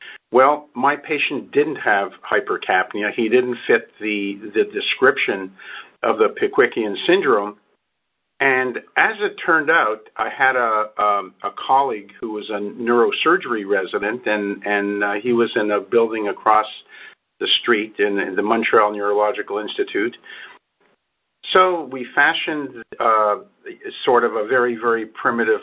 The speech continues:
uh, polysomnography system. Uh, I was not even familiar with the term at that time. And we saw that this patient stopped breathing, was obstructed, and what was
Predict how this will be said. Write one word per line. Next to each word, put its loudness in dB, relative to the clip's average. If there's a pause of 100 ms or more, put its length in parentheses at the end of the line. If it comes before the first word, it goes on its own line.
(120)
uh, 2 (460)
polysomnography 0 (160)
system. 0 (500)
Uh, 4
I -2
was 0
not 2
even -4
familiar 0
with 2
the -2 (120)
term 2
at 0
that 0
time. -2 (480)
And -2
we -4 (100)
saw 2
that -4
this -6 (160)
patient -4 (280)
stopped 4
breathing, -2 (120)
was -2
obstructed, 2 (640)
and 0
what 4
was 0